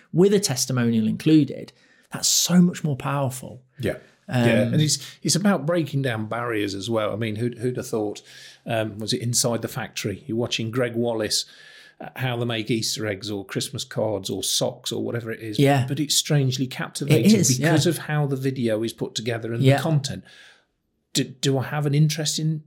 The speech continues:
Speaker 2: those things? Not necessarily.
Speaker 1: Probably not.
Speaker 2: But the, the filming of it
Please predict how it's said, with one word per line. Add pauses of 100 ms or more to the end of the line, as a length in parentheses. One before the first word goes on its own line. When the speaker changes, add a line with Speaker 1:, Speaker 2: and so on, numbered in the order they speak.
(200)
Speaker 2:
those
things? (100)
Not
necessarily.
Speaker 1:
Probably
not. (420)
Speaker 2:
But (580)
the, (120)
the
filming
of
it